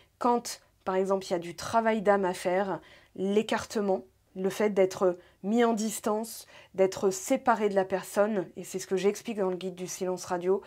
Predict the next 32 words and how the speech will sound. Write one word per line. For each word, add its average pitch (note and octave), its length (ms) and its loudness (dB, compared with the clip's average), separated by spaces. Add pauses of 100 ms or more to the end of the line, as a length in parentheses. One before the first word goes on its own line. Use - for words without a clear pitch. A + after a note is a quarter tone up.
(340)
est F#3+ 100 2
finalement F#3+ 680 0
un F#3+ 120 -4
cadeau, G3+ 460 0
une F3+ 180 -2
bénédiction, G#3 800 -2 (440)
puisque - 460 -2 (380)
pour D4 320 6
avoir A3+ 380 6
une F#3 160 2
vie A3 180 -4
commune, A3+ 560 0 (400)
euh, F3 360 2
une G#3+ 200 0
histoire A#3+ 400 4
qui G3+ 120 -8
fonctionne, G#3 800 -2 (320)
un G#3+ 220 2
lien A3 560 2 (240)
qui - 160 -4
reste, G#3 460 2 (420)
qui - 160 -6
reste G#3+ 320 -4
propre, - 520 -2 (320)
il G3+ 120 -4
faut G#3+ 220 -2
soi-même G#3+ 500 -2
s'occuper F#3+ 440 -4
de F#3+ 40 -6
ses F#3 120 -4
propres F#3 360 -4
bagages. E3+ 440 0